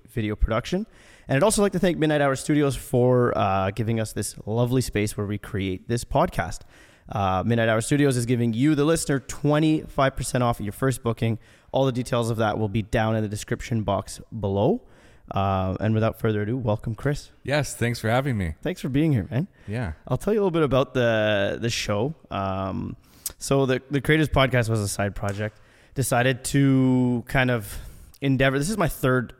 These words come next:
Speaker 1: attempt at a podcast, like, in my lifetime. And
Speaker 2: What
Speaker 1: I
Speaker 2: happened to the other two?
Speaker 1: It was, it was, <laughs> no one's ever asked that. Um,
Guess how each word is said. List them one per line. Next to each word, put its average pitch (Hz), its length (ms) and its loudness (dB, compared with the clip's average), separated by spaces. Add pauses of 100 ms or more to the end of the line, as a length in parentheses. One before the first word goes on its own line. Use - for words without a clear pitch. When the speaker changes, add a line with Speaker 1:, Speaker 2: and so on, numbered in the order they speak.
(160)
Speaker 1:
attempt 120 440 -2
at 104 80 -4
a 101 40 -4
podcast, - 520 -6
like, 95 100 -14
in 104 140 -8
my 98 100 -6
lifetime. 135 400 -2 (500)
And 110 640 0 (300)
Speaker 2:
What 104 180 0
Speaker 1:
I 101 40 2
Speaker 2:
happened 101 220 0
to 87 40 -4
the 87 140 -2
other 85 140 -6
two? 80 240 -12 (580)
Speaker 1:
It 175 100 2
was, 196 300 2
it 156 220 0
was, 135 360 0 (260)
<laughs> - 160 -20
no 147 220 4
one's 120 140 -2
ever 113 140 -6
asked - 200 -10
that. 220 640 -8
Um, 120 600 2